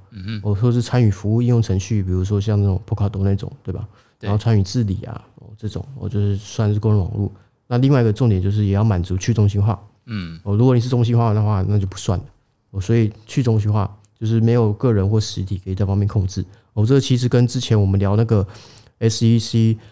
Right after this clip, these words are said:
Speaker 2: 认定证券嘛，就前阵子那个风波，其实也有不谋而合之处。
Speaker 1: 嗯。
Speaker 2: 哦，就是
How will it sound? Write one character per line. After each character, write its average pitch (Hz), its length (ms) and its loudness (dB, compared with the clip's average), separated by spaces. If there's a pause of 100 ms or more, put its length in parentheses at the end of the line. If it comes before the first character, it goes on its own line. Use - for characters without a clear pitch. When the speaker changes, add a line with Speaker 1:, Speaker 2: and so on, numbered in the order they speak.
(320)
Speaker 2:
认 123 180 4
定 120 180 6
证 113 220 4
券 110 200 2
嘛， 101 120 -4
就 120 100 -2
前 107 200 2
阵 110 100 2
子 101 60 2
那 104 100 2
个 104 140 0
风 98 180 0
波， 98 200 -2
其 98 120 -2
实 98 240 -2
也 104 220 2
有 117 280 2 (400)
不 147 120 0
谋 110 180 6 (420)
而 113 120 2
合 104 160 4
之 104 180 -2
处。 - 260 -4 (200)
Speaker 1:
嗯。 101 240 -12
Speaker 2:
哦， 107 60 0
就 117 100 0
是 120 240 4